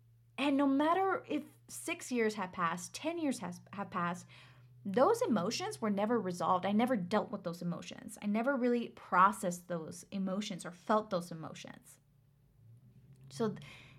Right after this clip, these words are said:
see how that was such a beautiful thing to, to realize about myself? And it taught me that next time it's okay to feel your emotions. It's okay to process your emotions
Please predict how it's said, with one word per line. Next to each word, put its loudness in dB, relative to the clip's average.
see 4
how 6
that 8
was 0
such 2
a 2
beautiful -4
thing -4
to, -4
to -2
realize 0
about -2
myself? -4
And 4
it -2
taught 4
me 2
that 0
next -4
time -4
it's -6
okay 0
to -2
feel -2
your 4
emotions. -2
It's -4
okay -2
to -6
process 0
your -2
emotions -2